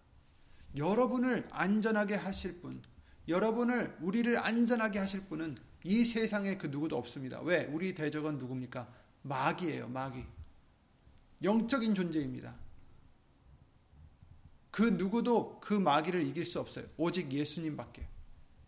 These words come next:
예수님이신 하나님밖에. 그러니 우리를 평안히 눕고 잘 수 있게 해주시는, 안전하게 거하게 하시는 이는 오직 예수님밖에 없다라는 것을 잊지 말아야 되겠습니다. 그래서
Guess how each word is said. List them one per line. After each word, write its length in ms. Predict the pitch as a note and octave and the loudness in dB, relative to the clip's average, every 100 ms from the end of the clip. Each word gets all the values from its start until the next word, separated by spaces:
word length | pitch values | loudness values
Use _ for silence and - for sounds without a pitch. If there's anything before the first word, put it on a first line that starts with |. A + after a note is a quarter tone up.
| - - - - - - - - C#3 | -20 -20 -20 -18 -16 -16 -18 -14 -4
예수님이신 520 | D3 D3 D3+ B2 D3+ | -2 -2 -4 -6 -6
하나님밖에. 720 | G3+ G3 G#3 G3+ C3 - A#2+ - - - - - - - - - - | -4 -2 0 0 -2 -8 -12 -14 -16 -18 -20 -20 -20 -20 -18 -18 -8
그러니 300 | D#3+ D#3 D3+ | -2 0 0
우리를 640 | C#3+ D3+ D3 C#3+ C#3+ - - _ - | 0 0 0 -2 -4 -14 -20 _ -14
평안히 400 | - A#3+ A3 G#3+ | -4 -2 0 0
눕고 600 | G3 F#3+ F#3 F3+ F3 - - | 0 -2 -2 -2 -4 -14 -10
잘 220 | D3 C#3+ | -4 -4
수 180 | - D#3 | -2 -4
있게 260 | C#3+ D3+ | -4 -8
해주시는, 500 | C#3 C3+ B2+ C3 B2 - - | -8 -8 -10 -10 -12 -14 -8
안전하게 640 | - G3 A3+ A3+ A3+ A3 G#3 | 0 2 4 4 2 2 0
거하게 340 | F3 D3+ D3+ | 0 -2 0
하시는 380 | D3+ C#3+ C#3 C3+ | -4 -4 -6 -6
이는 280 | C3 C3 C3 - - | -6 -6 -8 -10 0
오직 480 | F#3+ G3+ G#3+ - - | 0 0 -4 -8 -6
예수님밖에 640 | D3 C3+ D#3 C#3+ B2 - B2+ | -4 -4 -6 -6 -6 -8 -8
없다라는 440 | A#2+ C3+ B2 A#2+ | -6 -6 -6 -8
것을 300 | A#2 C3+ C3+ - - | -10 -10 -12 -14 -10
잊지 200 | C#3+ D3+ | -8 -6
말아야 280 | B2 A#2+ A#2+ | -6 -6 -6
되겠습니다. 520 | A#2+ A#2+ - A#2 A#2 - - - - - - - - - - - - | -8 -10 -12 -14 -16 -20 -20 -20 -20 -20 -20 -20 -18 -16 -16 -16 -4
그래서 340 | D#3+ D#3 | -2 -2